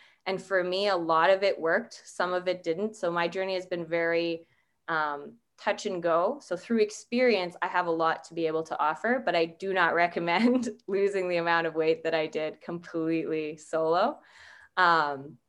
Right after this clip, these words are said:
not that I ever plan on doing it again, but that is the advice that I do give. Make sure that you do have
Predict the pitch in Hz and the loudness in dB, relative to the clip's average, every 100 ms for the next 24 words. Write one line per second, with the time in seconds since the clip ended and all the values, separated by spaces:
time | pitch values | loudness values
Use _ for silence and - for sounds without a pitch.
0 | _ _ - 165 165 170 165 165 160 165 | _ _ -2 0 2 2 2 2 -2 -4
1 | 156 156 156 143 139 147 180 294 - _ | -4 -6 -8 -6 -6 -2 -2 -2 -8 _
2 | _ 180 185 - - 165 175 175 165 160 | _ 4 4 2 0 2 2 0 -2 0
3 | 156 160 - 156 156 156 156 147 147 190 | 2 0 -2 -4 -4 -4 -10 -4 0 0
4 | 214 196 180 175 170 160 175 190 - 160 | -2 -4 -4 -2 -2 0 -2 -4 -8 -8
5 | 165 160 156 156 | -4 0 0 0